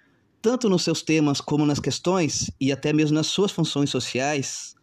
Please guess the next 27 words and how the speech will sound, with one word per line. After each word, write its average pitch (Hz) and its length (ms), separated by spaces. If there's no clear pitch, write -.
campos 175 300
como 180 200
história, 151 420
sociologia 147 640
e 127 40
filo-, 160 380
filologia 160 840
sempre 202 300
estiveram 165 300
ligados 156 520
à 143 80
sociedade 156 680
das - 480
nações 143 920
no 143 100
século 143 320
dezenove, 135 480
né, 127 100
seja 131 340
sendo 143 320
na 139 80
Europa 156 460
ou 151 320
Oriente 139 380
Médio 151 480
ou 147 220
África. 101 500